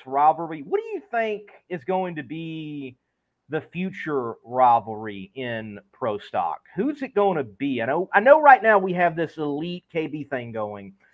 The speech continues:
but individually, who do you think it's gonna be in the future when, uh, Greg's off the scene and, uh, d-,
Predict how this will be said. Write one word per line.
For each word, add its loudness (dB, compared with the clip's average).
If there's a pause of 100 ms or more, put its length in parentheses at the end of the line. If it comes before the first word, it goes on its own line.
(180)
but 0 (100)
individually, -2 (440)
who 0
do -4
you -4
think -4
it's -4
gonna -2
be -6
in -6
the -6
future -8
when, -6 (440)
uh, 0
Greg's 0
off 6
the -14
scene -10 (100)
and, -4
uh, 0 (160)
d-, -10